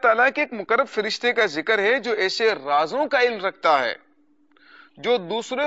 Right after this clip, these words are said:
فرشتوں کے بھی علم میں نہیں ہے۔ اور اس فرشتے کا نام آپ نے سماعت کر لیا، سیدنا میتا تروش علیہ السلام۔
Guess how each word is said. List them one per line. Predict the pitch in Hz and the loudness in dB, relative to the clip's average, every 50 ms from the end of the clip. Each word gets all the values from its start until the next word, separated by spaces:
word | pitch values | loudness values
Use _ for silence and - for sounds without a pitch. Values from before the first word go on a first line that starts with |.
| 233 - | -4 -6
فرشتوں | - 226 233 214 - - 262 269 269 | -8 -8 -8 -8 -8 -8 -8 -6 -4
کے | 269 277 277 | -4 -4 -2
بھی | 226 285 | -2 -2
علم | 269 208 254 254 247 247 | -2 -2 -2 -4 -2 -2
میں | 247 254 247 | 0 0 0
نہیں | 226 233 220 220 214 196 | 0 0 -2 -2 -2 -2
ہے۔ | 170 139 120 107 - _ _ _ _ _ _ _ - - _ - | -2 -2 -4 -4 -8 _ _ _ _ _ _ _ -20 -20 _ -4
اور | - - 180 214 254 269 | 0 2 4 4 4 4
اس | 254 247 - - | 2 0 -6 -8
فرشتے | - 214 202 220 - - 220 233 | -10 -8 -8 -8 -6 -2 -2 -2
کا | 226 - 226 196 | 0 2 0 0
نام | 180 175 180 202 233 240 214 | 2 4 4 4 4 4 4
آپ | 175 165 160 160 | 2 2 0 -2
نے | 165 185 240 285 381 - _ _ _ | -4 -4 -4 -4 -6 -10 _ _ _
سماعت | - - 180 165 170 180 208 220 196 - | -18 -12 -10 -6 -4 -2 -4 -4 -4 -4
کر | 208 185 | -6 -6
لیا، | 160 165 165 165 170 180 202 233 269 277 247 | -6 -6 -6 -4 -2 0 0 0 0 -2 -4
سیدنا | - - 175 170 180 170 180 196 233 254 | -10 -12 -12 -10 -10 -10 -6 -4 -4 -4
میتا | 226 196 185 185 - 196 185 | -4 -6 -10 -10 -8 -6 -8
تروش | - - 180 170 190 220 240 247 214 - - - | -8 -8 -10 -10 -8 -8 -6 -6 -6 -8 -8 -6
علیہ | 156 156 156 | -6 -4 -4
السلام۔ | 147 - - 131 123 120 120 98 | -4 -6 -8 -8 -6 -6 -6 -6